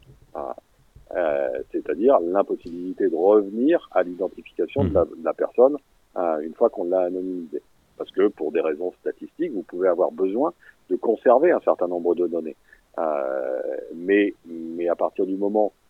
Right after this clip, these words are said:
Speaker 1: où c'est uniquement pour des raisons statistiques, vous n'avez plus besoin de connaître l'identité précise de la personne,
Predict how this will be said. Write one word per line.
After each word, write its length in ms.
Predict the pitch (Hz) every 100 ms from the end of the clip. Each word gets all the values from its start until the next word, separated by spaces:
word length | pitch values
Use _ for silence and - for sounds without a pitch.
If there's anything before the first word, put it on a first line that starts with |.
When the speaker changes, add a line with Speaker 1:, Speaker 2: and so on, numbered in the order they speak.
| _ 98
Speaker 1:
où 100 | 87
c'est 220 | 95 92 - 120
uniquement 540 | 123 127 - 127 123
pour 180 | 104 87
des 80 | 82
raisons 300 | 82 82 78
statistiques, 520 | 165 - 82 - 170
vous 80 | 98
n'avez 180 | 87 85
plus 140 | 104
besoin 320 | 92 92 98
de 240 | 90 80 78 -
connaître 400 | 101 98 - 80
l'identité 720 | 95 117 123 113 113 101 101
précise 400 | 95 - 98 80
de 80 | 78
la 100 | 76
personne, 360 | 90 - 190